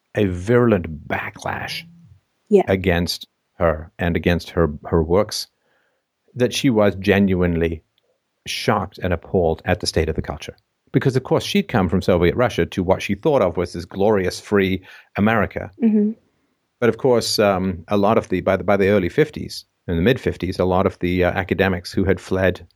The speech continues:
Speaker 1: the collectivist academics who had fled collectivism in Europe had embedded themselves in American universities and were teaching there and were a lot of in charge of the culture. And, of course, for atheism,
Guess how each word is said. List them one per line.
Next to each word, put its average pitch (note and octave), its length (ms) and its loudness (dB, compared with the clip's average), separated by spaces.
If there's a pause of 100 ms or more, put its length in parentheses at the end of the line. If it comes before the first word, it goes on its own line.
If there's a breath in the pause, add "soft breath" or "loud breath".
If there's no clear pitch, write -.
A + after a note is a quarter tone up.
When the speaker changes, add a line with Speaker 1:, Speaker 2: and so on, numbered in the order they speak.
(260)
Speaker 1:
the A2+ 80 2
collectivist C#3 500 0
academics G2 560 0
who G2+ 80 0
had F2+ 100 2
fled F#2+ 320 0 (580 soft breath)
collectivism G2 520 0
in F2 100 2
Europe G2 280 2
had F#2 180 -2 (220)
embedded F#2 400 2
themselves E2+ 480 -2
in F2+ 80 2
American F2 360 2
universities E2+ 800 0
and E2+ 200 2
were D#2+ 80 0
teaching E2+ 360 -2
there E2+ 260 4
and D#2+ 180 0
were E2 260 2
a A#2 40 -2
lot C3+ 180 2
of - 80 -2
in F2 80 -2
charge F2 260 -2
of E2+ 40 -2
the F2 60 -6
culture. - 360 0 (480 loud breath)
And, A2+ 160 4
of A2 60 0
course, A#2+ 180 0
for A#2 100 2
atheism, G2 580 0